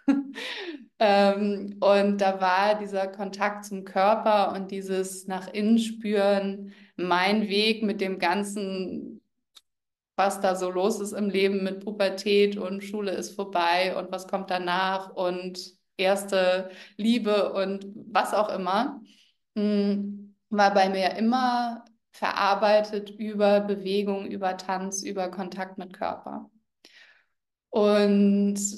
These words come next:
darüber bin ich auch schon so ein bisschen immer mal wieder in Meditation reingekommen, weil das auch zu den Yogastunden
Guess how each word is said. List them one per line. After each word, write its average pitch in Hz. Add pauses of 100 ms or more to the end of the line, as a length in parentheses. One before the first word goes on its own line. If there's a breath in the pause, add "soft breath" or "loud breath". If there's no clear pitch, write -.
(920)
darüber 214
bin 208
ich 220
auch 196
schon 202
so 202
ein 202
bisschen 233
immer 208
mal 190
wieder 202
in 190
Meditation 190
reingekommen, 254
weil 214
das 208
auch 190
zu 202
den 196
Yogastunden 202